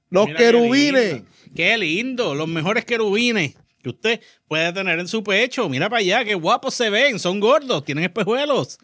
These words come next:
Speaker 1: Si nos envía, mañana sábado hacemos presentaciones personales, los querubines de San Valentín.
Speaker 2: <laughs>
Speaker 1: Este, mira, eh, ¿dónde las puedes conseguir? En la camiseta P R.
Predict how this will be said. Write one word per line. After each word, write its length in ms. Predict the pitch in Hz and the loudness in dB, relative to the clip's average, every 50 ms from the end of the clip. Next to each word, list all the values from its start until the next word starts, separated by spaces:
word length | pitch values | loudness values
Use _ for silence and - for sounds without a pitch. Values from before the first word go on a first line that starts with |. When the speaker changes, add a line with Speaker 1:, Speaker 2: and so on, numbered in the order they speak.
| _ | _
Speaker 1:
Si 200 | _ - - 143 | _ -6 -4 0
nos 160 | 143 143 147 151 | 0 2 2 2
envía, 560 | 147 147 151 170 226 254 262 233 220 214 - _ | 2 2 2 4 4 6 6 4 4 2 -2 _
mañana 640 | - 143 139 135 135 139 160 180 196 208 208 202 180 | -6 -4 -2 -2 -2 0 0 2 2 2 0 0 -2
sábado 460 | - - 208 202 202 196 196 190 175 | -2 0 2 4 4 4 4 2 2
hacemos 320 | 156 - 170 160 170 160 | 0 0 0 0 -2 0
presentaciones 760 | - 175 151 - - 147 143 139 131 120 - - 143 147 147 143 - _ _ _ | -2 -2 -4 -2 -2 -4 -2 -2 -2 -2 -2 -4 -4 -4 -4 -6 -8 _ _ _
personales, 800 | - 180 170 165 - 175 147 143 151 147 147 143 135 127 127 131 _ _ _ - - _ _ | -2 -2 -2 -2 -2 0 2 2 4 4 2 2 2 0 -2 -6 _ _ _ -20 -20 _ _
los 220 | - 156 151 139 - | -4 -4 -4 -4 -2
querubines 640 | - 135 131 127 123 135 143 143 143 139 135 135 | -2 -2 0 0 2 2 2 2 0 -2 -4 -2
de 140 | 147 151 151 | 0 0 0
San 320 | 143 - - 135 131 135 131 | 0 0 -2 -2 -2 0 0
Valentín. 680 | 127 127 127 127 120 113 - - 107 104 101 80 73 78 | 0 0 0 -2 -4 -6 -8 -10 -10 -10 -10 -12 -12 -12
Speaker 2:
<laughs> 80 | - - - - - - - - _ _ - | -10 -10 -10 -12 -16 -20 -20 -20 _ _ -6
Speaker 1:
Este, 480 | 151 143 147 147 - - 156 143 139 | -4 -4 -4 -4 -4 -2 0 0 0
mira, 360 | 135 147 180 202 208 190 185 - - | 2 2 2 4 4 2 0 -2 -2
eh, 680 | 190 160 160 160 156 151 151 151 147 147 147 143 143 139 | 2 4 4 4 4 4 4 2 2 2 2 2 2 2
¿dónde 220 | 156 170 190 208 | 2 2 2 4
las 140 | 208 214 202 | 2 2 2
puedes 240 | - 233 220 208 - | 2 0 0 0 0
conseguir? 520 | 233 220 202 - 226 226 240 240 240 240 - | -2 -2 -2 0 0 0 2 0 -2 -2 -2
En 120 | 185 156 | -2 0
la 140 | 151 147 143 | 2 0 0
camiseta 540 | - 143 131 131 120 - 151 143 175 170 170 | 0 -2 -4 -4 -4 -2 -2 0 0 0 2
P 100 | 196 175 | 2 2
R. 380 | 151 156 180 202 196 160 113 | 4 4 2 2 2 0 -4